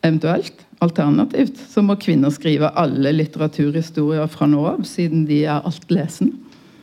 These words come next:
Vi har noen få norske nobelprisvinnere. En av dem er en kvinne. Det er helt betimelig å stille det kjetterske spørsmålet: Hvor mye blir Sigrid Undset lest i dag?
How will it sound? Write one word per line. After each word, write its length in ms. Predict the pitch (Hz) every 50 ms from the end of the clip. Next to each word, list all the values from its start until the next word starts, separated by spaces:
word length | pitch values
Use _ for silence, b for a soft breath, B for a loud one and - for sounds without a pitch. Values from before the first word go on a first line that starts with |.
| B B B B B B B B B B B B B B B 143 B B B B B B -
Vi 140 | - 226 233 226
har 300 | 208 214 220 214 - -
noen 220 | 208 208 208 214 214
få 140 | - 185 170 175 185
norske 380 | 180 156 - - - - 151 151
nobelprisvinnere. 960 | 160 160 156 135 131 135 131 143 143 143 - 151 139 139 143 139 147 143 143
En 220 | 190 185 190 196 190
av 60 | 190
dem 140 | 170 160 170 165 156
er 80 | 156
en 80 | 156 160
kvinne. 300 | - - 151 143 139 156 - - 269 - - - -
Det 80 | - 135
er 80 | 131
helt 220 | 151 160 196 - -
betimelig 640 | 226 226 226 - - 147 135 135 147 147 165 190
å 20 | 190
stille 460 | - - - 208 180 139 131 127 143 160 170 160 B B B B B
det 140 | B - 165 -
kjetterske 560 | - 233 - - - 151 143 143 - - 170
spørsmålet: 720 | - - 151 143 143 - - 156 151 160 160 170 165 B B B B B B - 175
Hvor 320 | 160 160 160 175 180 175
mye 400 | 185 180 175 170 156 143 147 151
blir 240 | 156 165 156 151 147
Sigrid 460 | - - - 147 143 143 139 - -
Undset 480 | 143 135 - - - - 156 - - -
lest 400 | 160 160 202 240 - - - -
i 80 | - 180
dag? 220 | 170 185 294 -